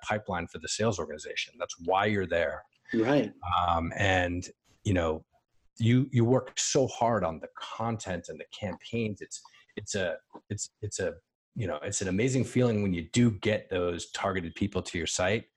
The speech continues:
Speaker 1: Having them fill out a form and leave doesn't meet the bar anymore, and that's
Speaker 2: No.
Speaker 1: going away.
Speaker 2: No, it doesn't. Like, we've been trained,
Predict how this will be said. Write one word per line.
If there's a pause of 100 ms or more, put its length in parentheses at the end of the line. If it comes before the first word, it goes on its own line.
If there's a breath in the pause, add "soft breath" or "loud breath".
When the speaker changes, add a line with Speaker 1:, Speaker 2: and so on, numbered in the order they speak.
(440 soft breath)
Speaker 1:
Having
them
fill
out
a
form
and
leave (460)
doesn't
meet
the
bar
anymore, (200)
and
that's
Speaker 2:
No.
Speaker 1:
going
away. (440)
Speaker 2:
No,
it
doesn't.
Like,
we've
been
trained,